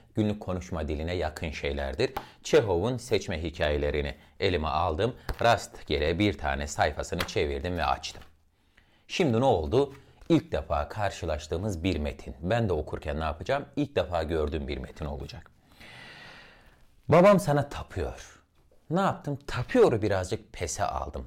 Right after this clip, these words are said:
Tapma eylemi nedir? Biraz inançla alakalıdır. O yüzden birazcık içte yapılan bir şeydir. Babam sana tapıyor, pese aldım. Konuşmaya, okumaya devam ediyorum. Ama sen bilmediğim nedenlerle ona kızgınsın.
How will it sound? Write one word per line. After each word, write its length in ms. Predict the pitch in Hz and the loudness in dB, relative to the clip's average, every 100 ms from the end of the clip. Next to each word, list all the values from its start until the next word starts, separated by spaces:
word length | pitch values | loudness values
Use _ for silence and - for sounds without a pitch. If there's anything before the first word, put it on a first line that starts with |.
| - | -8
Tapma 400 | 110 104 151 160 | -6 -6 -4 -4
eylemi 520 | 98 95 82 82 82 | -2 -2 -2 -4 -4
nedir? 280 | 104 90 80 | -4 -4 -4
Biraz 300 | 87 82 - | -6 -8 -8
inançla 540 | 80 76 82 - 80 65 | -10 -8 -10 -8 -6 -6
alakalıdır. 640 | 71 73 - 73 73 - - - - | -6 -8 -8 -10 -8 -10 -12 -18 0
O 100 | 147 | 2
yüzden 400 | 147 87 87 90 | 2 0 -6 -4
birazcık 480 | 80 78 76 123 - - - _ - | -4 -4 -4 -6 -8 -14 -20 _ -8
içte 400 | 92 - - 117 | -6 -6 -2 0
yapılan 540 | 127 - 92 78 71 | 0 -2 -4 -4 -6
bir 60 | 69 | -10
şeydir. 380 | - 71 76 - - - | -8 -8 -8 -12 -16 -6
Babam 300 | 80 90 110 | -4 -2 -6
sana 360 | - - 80 - | -6 -8 -10 -4
tapıyor, 520 | - - 110 104 - - _ _ _ _ - | -4 0 2 2 0 -10 _ _ _ _ -6
pese 280 | 104 90 80 | -4 -2 -2
aldım. 260 | 69 69 - - - - | -4 -8 -14 -20 -20 -2
Konuşmaya, 580 | 208 127 - 101 92 - | 0 2 2 2 2 4
okumaya 400 | 120 - 101 95 | 2 4 4 6
devam 320 | 92 85 80 | 6 6 2
ediyorum. 300 | 73 76 71 - - - | -2 -4 -6 -10 -16 2
Ama 180 | 165 208 | 6 8
sen 280 | 214 185 147 | 8 8 8
bilmediğim 480 | 180 170 131 120 | 8 8 8 6
nedenlerle 480 | 107 98 101 101 98 | 6 6 6 6 4
ona 320 | 95 92 107 | 4 2 -2
kızgınsın. 800 | - 87 71 98 143 135 - 71 | -4 -2 0 4 4 4 -2 -8